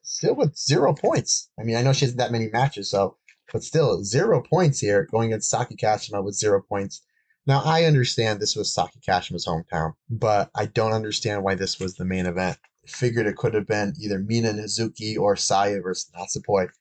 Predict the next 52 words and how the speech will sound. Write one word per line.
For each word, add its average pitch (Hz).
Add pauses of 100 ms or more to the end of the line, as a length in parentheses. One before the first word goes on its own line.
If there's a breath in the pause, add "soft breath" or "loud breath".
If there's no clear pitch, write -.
(220)
Uh, 82
it's -
not 113
like 104
that. 98
I -
mean, 104
it's - (360)
not 123
like 113
Saki -
Kashima 101
is, 95
like, 95
a 95
big 95
baby 92
face. - (240)
You 95
know, 90
she's 101
on 92
the 90
heel 98
faction. 90 (340)
So 85
I -
kinda 120
didn't 107
understand 101
that. 98
If 98
they 110
wanna 110
put -
her 110
in 104
the 92
co-main 113
event, 113
you 98
know, -
that's -
fine. 98 (420)
And 92
I 90
was 90
kinda 101
maybe 98
hoping 98 (460)
maybe 113
you 117